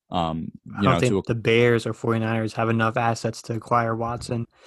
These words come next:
Speaker 2: So you're right. It's a two-team race, the Dolphins and the Jets. And if you're a Jets, if you're the Jets, do you, like, be more aggressive to prevent him from going to Miami?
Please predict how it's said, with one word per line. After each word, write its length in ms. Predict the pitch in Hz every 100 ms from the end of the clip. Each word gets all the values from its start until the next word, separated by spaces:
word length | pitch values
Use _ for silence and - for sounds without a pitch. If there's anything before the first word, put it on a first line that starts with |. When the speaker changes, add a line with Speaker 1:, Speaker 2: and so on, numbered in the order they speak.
| - -
Speaker 2:
So 100 | 127
you're 140 | 123
right. 160 | 135 139
It's 140 | -
a 40 |
two-team 480 | 113 - 131 127 120
race, 300 | 131 139 113
the 100 | -
Dolphins 580 | 120 117 120 - 120 120
and 120 | 120
the 60 | 117
Jets. 460 | 117 131 123 - - _ _ _
And 140 | 127 123
if 100 | 127
you're 140 | 139
a 60 | 123
Jets, 560 | 107 117 139 135 - - _ -
if 100 | 135
you're 80 | 147
the 60 |
Jets, 480 | 117 135 143 - - -
do 100 | 123
you, 160 | 139
like, 300 | 135 120 110
be 140 | 123 120
more 260 | 107 113
aggressive 560 | 135 135 135 135 151 143
to 160 | - 117
prevent 400 | 110 107 117 135
him 180 | 139
from 140 | 135 139
going 220 | 135 139
to 100 | 135
Miami? 600 | 139 139 143 147 147 151